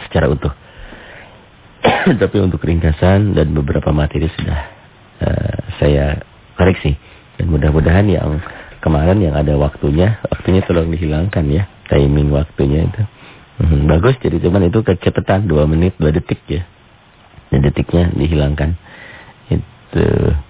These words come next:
mudah sebenarnya, cuman rumusnya saya lupa itu menghilangkan time. Tinggal buku, lihat buku lagi. Baik, di pertanyaan ini,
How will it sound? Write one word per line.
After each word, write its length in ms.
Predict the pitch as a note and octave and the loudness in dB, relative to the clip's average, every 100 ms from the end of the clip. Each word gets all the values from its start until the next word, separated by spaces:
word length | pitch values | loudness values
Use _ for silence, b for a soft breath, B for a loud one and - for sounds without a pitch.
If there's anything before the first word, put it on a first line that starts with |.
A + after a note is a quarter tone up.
| - - - - | -18 -20 -8 0
mudah 160 | F2+ G#2+ - | 2 2 2
sebenarnya, 400 | E2+ D#2 D#2 E2+ | 2 2 2 0
cuman 320 | D#2+ D#2 E2 - B B - | 0 0 -2 -6 B B 0
rumusnya 400 | E2+ F2 F2 F#2+ F2 | 2 2 0 -2 0
saya 160 | D#2 | 0
lupa 240 | D#2 - C#2 | 0 0 -2
itu 160 | C2+ | 0
menghilangkan 560 | D#2 D2 C#2 C2 D#2 E2+ | 0 0 0 -2 -4 -4
time. 240 | - - - B B - - | -4 -6 -8 B B -14 -6
Tinggal 240 | C#2+ C#2+ | 0 0
buku, 240 | C#2+ C#2+ - - | 0 -2 -4 0
lihat 160 | D2 D2 - | 0 0 -2
buku 240 | C#2+ C2 | -4 -2
lagi. 320 | C2 C2+ - - - - B B B B B B B B B B | 0 -2 -6 -10 -12 -20 B B B B B B B B B B
Baik, 320 | - G2+ A2+ - | 2 4 4 0
di 220 | G#2+ G#2+ G#2+ A2 G#2+ G#2+ G#2+ G#2 G2+ G2+ F2 _ _ _ _ _ _ _ - - _ _ _ _ - - | 0 2 4 4 2 2 2 2 2 0 -4 _ _ _ _ _ _ _ -20 -20 _ _ _ _ -20 -4
pertanyaan 560 | G2 - F#2+ G2 F#2+ | -2 2 4 4 4
ini, 320 | F2 G2 D3 | 4 4 2